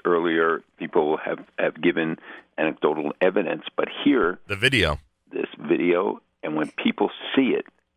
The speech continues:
Speaker 1: and there's horrendous sights that, uh, frankly, I couldn't even watch, um, that really is, makes a big difference.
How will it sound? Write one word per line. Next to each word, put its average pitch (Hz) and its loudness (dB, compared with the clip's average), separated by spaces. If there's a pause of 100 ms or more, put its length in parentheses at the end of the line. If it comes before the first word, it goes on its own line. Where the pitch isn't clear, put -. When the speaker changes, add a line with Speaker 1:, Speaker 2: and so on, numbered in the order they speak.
Speaker 1:
and - -8
there's - -4
horrendous 85 2 (640)
sights 85 4 (120)
that, - -2 (420)
uh, 147 -4
frankly, - 0
I - -2
couldn't - -2
even - -2
watch, 80 2 (540)
um, 76 0 (240)
that 87 2 (260)
really 78 0
is, - -4 (220)
makes - -2
a - 0
big - -4
difference. - -6